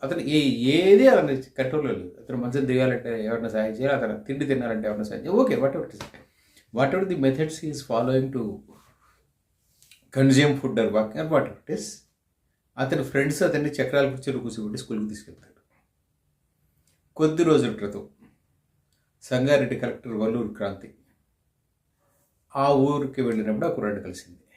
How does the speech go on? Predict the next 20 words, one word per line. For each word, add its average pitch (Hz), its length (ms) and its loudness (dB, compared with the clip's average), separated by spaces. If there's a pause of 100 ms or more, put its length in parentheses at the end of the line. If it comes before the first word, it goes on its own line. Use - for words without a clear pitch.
(140)
కలిసినప్పుడు 170 420 -6
చెప్పింది, - 300 -6
"నువ్వు - 440 -14
బాగా 123 220 4
చదువుకోవాలి." 101 800 -8 (720)
అంటే - 260 -14
కలెక్టర్ 135 520 -6
చెప్పిందని 135 840 0 (120)
అతను 117 180 -6
చదువుకున్నాడని 110 640 -4
నేను 101 180 -4
అన్నా, 92 180 -10
కానీ 151 200 -2 (880)
కలెక్టర్ 220 540 6
తనను 170 180 2
గుర్తించి 151 440 -6
ప్రోత్సహించడం 127 640 -2
కూడా 101 320 -10 (1400)
ఒక 120 180 -8
ఇదే, 95 260 -12